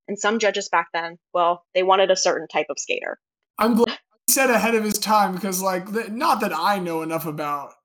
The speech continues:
Speaker 2: figure skating to, like, make giant sweeping remarks, but certainly I would say the way that figure skating is generally viewed now in terms of its flamboyance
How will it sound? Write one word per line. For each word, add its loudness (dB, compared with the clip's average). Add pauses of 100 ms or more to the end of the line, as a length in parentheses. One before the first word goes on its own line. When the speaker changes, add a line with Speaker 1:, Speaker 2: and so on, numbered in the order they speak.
(160)
Speaker 2:
figure -6
skating -6
to, -4
like, -6
make -6
giant 0
sweeping 0
remarks, -2
but 0
certainly 4
I 4
would 0
say 4
the 0
way 0
that -2
figure 0
skating 0
is -4 (280)
generally 4
viewed -4
now -6
in -12
terms -6
of -4
its -2
flamboyance 0